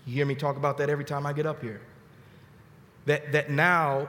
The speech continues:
what God the Father says over his Son, because we're in Christ and Christ is in us,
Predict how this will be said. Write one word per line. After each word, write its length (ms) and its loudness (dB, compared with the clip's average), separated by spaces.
what 260 4
God 540 2
the 100 2
Father 520 2
says 340 0
over 240 0
his 180 -4
Son, 500 0
because 300 -2
we're 200 2
in 140 0
Christ 440 -2
and 80 -6
Christ 300 0
is 100 -6
in 100 2
us, 400 0